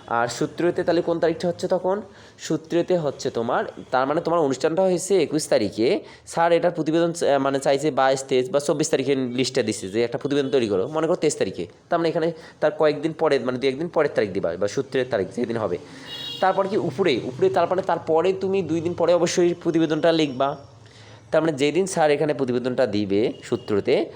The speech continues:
তার দুই দিন আগে লিখবা বা পরে লিখবা, অর্থাৎ আজকে লিখবা,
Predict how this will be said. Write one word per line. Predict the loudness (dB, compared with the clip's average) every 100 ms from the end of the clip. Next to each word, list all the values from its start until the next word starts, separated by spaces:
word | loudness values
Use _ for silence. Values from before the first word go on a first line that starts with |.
| -20 -4
তার | 0 0
দুই | 0
দিন | -2 -2
আগে | -2 -2
লিখবা | -2 -2 -2 -2 0
বা | -2
পরে | 0 0 0
লিখবা, | -2 -4
অর্থাৎ | -4 -2 -4 -4 -20 -20 -10 -6
আজকে | -4 -2
লিখবা, | -2 -2 -8